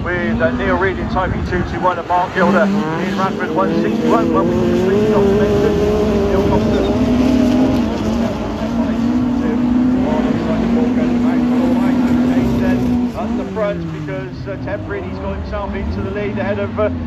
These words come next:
Darren Rees in Type V ninety-five as a checkered flag in. Goes out this time. Radford one ninety then that takes the win. Type V ninety-five,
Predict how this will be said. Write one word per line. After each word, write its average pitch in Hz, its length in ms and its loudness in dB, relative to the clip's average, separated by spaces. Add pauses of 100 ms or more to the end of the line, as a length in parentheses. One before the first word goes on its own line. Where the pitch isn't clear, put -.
(180)
Darren 208 260 -2
Rees 202 260 0
in - 120 -6
Type 208 200 0
V 196 100 -6
ninety-five 208 680 -2
as - 120 -2
a 220 140 -4
checkered 220 340 -2
flag 208 260 -2
in. - 360 -4 (380)
Goes 202 280 0
out 208 240 -2
this 208 240 -2
time. 202 320 0
Radford 240 360 0
one 202 160 0
ninety 190 340 -2
then - 180 -2
that - 200 -2
takes 175 240 -2
the - 80 -4
win. 165 200 -4
Type - 200 -2
V 139 80 -6
ninety-five, 180 600 -2